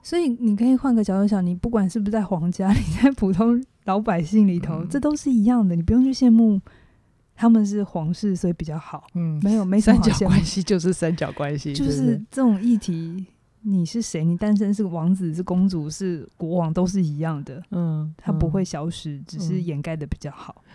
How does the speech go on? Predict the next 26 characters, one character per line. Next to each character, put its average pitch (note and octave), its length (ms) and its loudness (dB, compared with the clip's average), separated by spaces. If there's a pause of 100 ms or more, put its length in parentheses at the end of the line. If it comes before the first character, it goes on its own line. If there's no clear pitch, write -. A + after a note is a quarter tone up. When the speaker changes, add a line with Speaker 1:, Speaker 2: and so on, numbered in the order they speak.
Speaker 2:
我 G#3+ 100 2
觉 A#3 100 0
得 D#4 80 0
还 A#3 120 -2
有 - 20 0
一 G3+ 40 -2
个 G3 80 0
比 E3+ 140 -8
较 F3+ 140 -2
有 D#3 200 -4
趣 - 260 -8
的、 D3+ 200 -6
值 D#3 140 -8
得 D#3+ 100 -4
讨 D3 180 -10
论 E3 140 -4
的 D#3+ 80 -6
地 E3 160 -6
方， D#3 180 -6
就 D#3 140 -6
是 D3+ 180 -8
其 E3+ 200 -10
实 F3 120 -4
不 A3 160 -6
只 C3 300 -8
是 D#3 300 -6